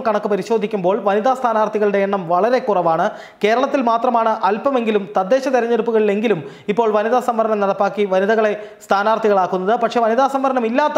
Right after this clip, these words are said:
ഒരിടത്ത് വനിതകളെ മുൻനിർത്തി തെരഞ്ഞെടുപ്പിനെ നേരിടാൻ ഒരു കക്ഷികളും തയ്യാറാകുന്നില്ല, പൊതുവെ തയ്യാറാകാറില്ല എന്നുള്ളതാണ് ഏറ്റവും പ്രധാനപ്പെട്ട കാര്യം. അപ്പോൾ നവോത്ഥാന മുന്നേറ്റം എന്ന മുദ്രാവാക്യവുമായി നമ്മൾ മുന്നിട്ടിറങ്ങുമ്പോൾ സ്വന്തം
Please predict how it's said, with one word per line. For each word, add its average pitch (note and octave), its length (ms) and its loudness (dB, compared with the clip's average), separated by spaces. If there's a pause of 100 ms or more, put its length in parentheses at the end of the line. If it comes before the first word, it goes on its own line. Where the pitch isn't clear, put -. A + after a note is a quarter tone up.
(120)
ഒരിടത്ത് G#3 360 0 (380)
വനിതകളെ A#3 400 2
മുൻനിർത്തി G#3 440 0
തെരഞ്ഞെടുപ്പിനെ G#3 460 -2
നേരിടാൻ F#3+ 340 0 (140)
ഒരു C4+ 160 2
കക്ഷികളും G3+ 360 0 (100)
തയ്യാറാകുന്നില്ല, G3 640 0 (400)
പൊതുവെ D4 340 2
തയ്യാറാകാറില്ല F#3+ 680 2 (160)
എന്നുള്ളതാണ് F3+ 420 0 (120)
ഏറ്റവും A3+ 320 -2
പ്രധാനപ്പെട്ട F#3+ 460 -2 (100)
കാര്യം. E3 220 -4 (420)
അപ്പോൾ C#4+ 180 2 (100)
നവോത്ഥാന C#4+ 520 2
മുന്നേറ്റം B3 360 2
എന്ന A#3+ 140 -2
മുദ്രാവാക്യവുമായി A3+ 760 2 (120)
നമ്മൾ G#3 260 0
മുന്നിട്ടിറങ്ങുമ്പോൾ F#3+ 640 0 (340)
സ്വന്തം C4+ 300 0